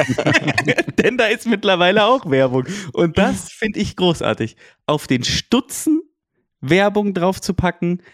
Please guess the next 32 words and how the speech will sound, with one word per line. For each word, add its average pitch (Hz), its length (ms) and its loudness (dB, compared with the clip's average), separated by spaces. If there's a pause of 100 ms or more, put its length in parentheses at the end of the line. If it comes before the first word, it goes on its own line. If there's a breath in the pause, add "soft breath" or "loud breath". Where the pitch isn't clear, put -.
(300 soft breath)
ist 160 200 0
für 151 120 2
mich 151 380 0
großartig. 196 840 -2 (480 soft breath)
Ähm, 143 400 2
es - 120 0
ist - 260 -4
ein 143 200 -4
Kühlanlagenhersteller, 156 1600 0
<laughs> - 140 2
der 202 140 0
sich - 200 0
entschieden - 640 -2 (100)
hat, - 240 -8
dort 151 380 0
Werbung 170 460 0
zu 165 140 -8
machen 170 320 -2
dieses 165 340 -8
Jahr. 190 260 -4 (500 loud breath)
Äh, 160 160 -2
und 165 160 -2
da 175 100 4
frage 180 300 -2
ich 180 100 -6
mich, 170 200 -2
wie 160 100 -4
das 165 340 -4
Gespräch 113 480 -2
stattgefunden 104 600 -4
hat. - 240 -6 (320)
Ne? 151 240 0